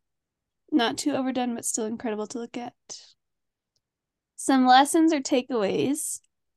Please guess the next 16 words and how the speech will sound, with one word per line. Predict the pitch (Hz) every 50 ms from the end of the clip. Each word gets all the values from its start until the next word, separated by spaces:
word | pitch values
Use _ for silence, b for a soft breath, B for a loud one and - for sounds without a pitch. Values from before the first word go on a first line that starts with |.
| _ _ _ _ _ _ _ -
Even | - 269 254 277 269
knowing | 262 269 277 277 269
the | 262 - -
end | - 220 220 220
doesn't | 233 233 233 226 - -
change | - - 240 220 208 208 214 214 220 220 220 - - - - - _ _ _ _ _ _ _ _ _ _ _ _ -
that | - 233 214 208 202 - -
I | 202 208 202 208 202
would | 202 202 208
want | 208 202 202
to | 202
go | 196 196 190 202
through | - - 220 196
the | 196
journey. | - - 196 - - - - 240 269 320 - _ _ _ _ _ _ _ _ _ _ _ _ _ _ _ _ _ _ _ _ _ _ _ _ _ _ _ _ _ _ _ _ _ _ _ _ - 302
Um, | 214 214 214 214 214 208 208 208 208 208 208 214 214